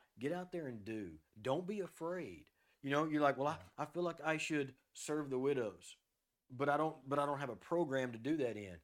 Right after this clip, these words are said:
Speaker 1: Go serve a widow anyway.
Speaker 2: And nobody's acknowledging me doing it.
Speaker 1: Yeah, good.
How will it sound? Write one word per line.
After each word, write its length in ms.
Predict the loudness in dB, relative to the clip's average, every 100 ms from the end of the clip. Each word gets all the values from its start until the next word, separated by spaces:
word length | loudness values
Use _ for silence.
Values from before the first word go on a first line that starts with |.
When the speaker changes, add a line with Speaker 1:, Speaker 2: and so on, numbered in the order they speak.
| _ -6
Speaker 1:
Go 80 | -4
serve 260 | -2 -2
a 40 | -2
widow 260 | -2 -2
anyway. 460 | -4 -6 -2 -2 -4
Speaker 2:
And 120 | -6
nobody's 460 | -4 0 0 0 -2
acknowledging 580 | -4 -2 0 0 -2 -4
me 100 | -4
doing 320 | -4 -4 -4
it. 120 | -8 -10
Speaker 1:
Yeah, 240 | -4 -2 -2 -6
good. 340 | -2 2 2